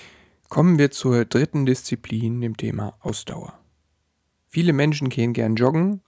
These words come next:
Ich persönlich bin überhaupt kein Freund davon. Du kannst aber auch Rad fahren,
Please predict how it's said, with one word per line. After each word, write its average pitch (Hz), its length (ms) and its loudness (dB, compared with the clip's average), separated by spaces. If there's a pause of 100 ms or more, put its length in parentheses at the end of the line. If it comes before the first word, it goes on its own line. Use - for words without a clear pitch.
(140)
Ich - 180 -8
persönlich 117 460 -2
bin 107 120 -4
überhaupt 110 320 0
kein 143 160 -4
Freund 131 300 -4
davon. 131 360 -6 (520)
Du - 60 -20
kannst 151 240 0
aber 120 180 0
auch 110 140 -6
Rad 127 180 0
fahren, 131 480 -4